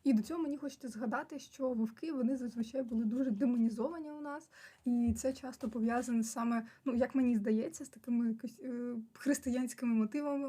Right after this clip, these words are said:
Оце, що погано — це вовк, погано — це чорна кішка, що це, е, сірий вовк прийде і вкусить дітей, там з'їсть, робить щось ще. Ось, і, тобто, це якась така демонізація вовка, і вона пішла цим тваринам не на користь,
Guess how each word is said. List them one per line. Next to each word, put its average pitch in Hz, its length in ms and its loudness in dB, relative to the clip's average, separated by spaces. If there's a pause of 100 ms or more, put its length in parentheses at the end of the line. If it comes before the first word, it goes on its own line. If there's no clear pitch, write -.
Оце, 220 300 -2
що 214 260 -2 (280)
погано — 220 360 0
це 208 120 -4
вовк, 208 340 -2
погано — 208 320 0
це 202 120 -8
чорна 220 300 -4
кішка, 285 500 0
що 208 240 -4
це, 214 200 -2 (300)
е, 220 160 4
сірий 233 260 4
вовк 214 240 2
прийде 208 340 2
і - 20 -2
вкусить - 480 -8
дітей, 294 340 0
там 226 240 4
з'їсть, 220 280 4
робить 220 240 2
щось - 240 -6
ще. 320 200 -2 (340)
Ось, 208 300 0
і, 262 180 2
тобто, 220 280 -4
це 254 160 2
якась 226 240 -4
така - 240 -6
демонізація 240 840 2
вовка, 302 380 -4 (260)
і 262 240 4
вона 240 300 2
пішла 277 340 0
цим 269 160 0
тваринам 247 340 2
не 233 80 4
на 220 120 4
користь, 359 440 -2